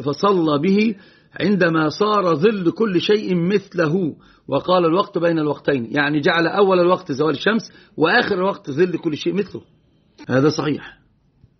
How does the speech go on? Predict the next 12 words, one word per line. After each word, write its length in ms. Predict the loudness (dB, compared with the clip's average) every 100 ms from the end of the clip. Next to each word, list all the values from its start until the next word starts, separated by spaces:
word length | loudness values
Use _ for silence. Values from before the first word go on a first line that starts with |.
| _ -20 _ _ _ _ _ _ _ _ -20 -20 _ _ _ _ _ _ _ _ _ _ _ _ _ _ _ _ _ -2 2
قال 200 | 2 2
في 60 |
المسألة 280 | -2 -2 -6
الث-، 280 | -6 -8 -6
الث-، 200 | -10 -12
الثانية، 360 | -8 -6 -4
قال: 200 | -2 0
"أما 280 | 0 0 0
وقتها 560 | -2 0 0 0 -2 -18 _ _ _ _ _ _ _ _ _ _ _ -4
و-، 260 | 2 4
آه، 540 | 4 2 -2 -4 -4 -6
آه، 280 | -10 -10